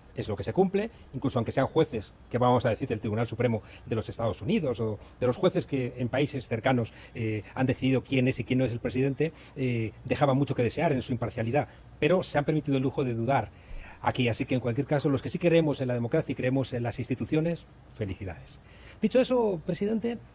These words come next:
escuchándole me he acordado que yo estuve durante un tiempo muy activo en las tertulias en España, las tertulias que estaban en el prime time, y recuerdo que yo siempre terminaba llegando al fascismo, siempre terminaba llegando al franquismo, y recuerdo que los tertulianos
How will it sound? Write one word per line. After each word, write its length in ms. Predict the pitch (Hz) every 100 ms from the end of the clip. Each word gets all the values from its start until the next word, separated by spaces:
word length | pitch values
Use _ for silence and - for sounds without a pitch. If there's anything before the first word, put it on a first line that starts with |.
| -
escuchándole 440 | - 185 240 240
me 60 | 214
he 20 |
acordado 440 | 208 196 214 208
que 480 | 175 156 143 131 120 131
yo 80 |
estuve 220 | 185 196 180
durante 300 | 156 143 165
un 60 |
tiempo 360 | 170 165 147 143 - -
muy 140 | 143 156
activo 300 | - 160 147
en 40 |
las 140 | 170 -
tertulias 640 | 110 147 147 123 113 -
en 80 | 113
España, 320 | - 202 147
las 120 | 120
tertulias 340 | 123 113 143 -
que 60 |
estaban 360 | - 135 131 120 - - -
en 100 | 107
el 100 | 110
prime 300 | - 113 107
time, 220 | 113 117
y 60 | 160
recuerdo 340 | 170 247 247
que 220 | 220 220 214 - - -
yo 80 |
siempre 360 | 196 240 208 220
terminaba 480 | - 143 139 196 220
llegando 400 | 170 165 208 190
al 100 | 147
fascismo, 460 | 120 - 254 147 - - - -
siempre 260 | - 190 220
terminaba 380 | 180 160 190
llegando 260 | 202 180 220
al 60 | 196
franquismo, 400 | 135 185 156 160
y 40 |
recuerdo 280 | 180 247 226
que 80 | 185
los 160 | 147
tertulianos 400 | 156 143 160 233